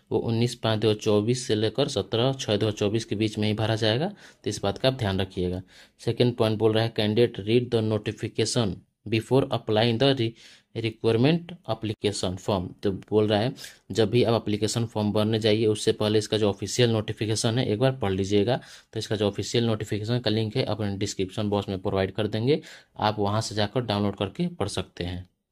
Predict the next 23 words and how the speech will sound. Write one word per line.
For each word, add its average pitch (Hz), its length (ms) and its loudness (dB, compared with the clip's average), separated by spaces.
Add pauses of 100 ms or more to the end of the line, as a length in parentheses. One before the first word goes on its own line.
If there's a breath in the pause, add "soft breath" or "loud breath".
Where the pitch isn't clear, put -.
(880 loud breath)
देखिए 110 200 0
हमारा 101 180 2
अगला 110 180 4
पॉइंट 110 240 -2
बोल 110 180 2
रहा 107 120 2
है, 139 200 0
"स्कैन 127 500 0
डॉक्यूमेंट 117 520 0
रिक्वायर्ड।" 92 500 0 (380 loud breath)
आपका 104 200 -4
कौन 117 240 0
कौन 110 180 -2
से 107 120 -4
डॉक्यूमेंट 104 400 0
रिक्वायर 104 280 2
होगा 104 240 0
स्कैन, 123 360 -4
वो 104 260 2
इसमें 120 280 0
दिया 104 180 2
गया 104 180 2
है। 143 120 -2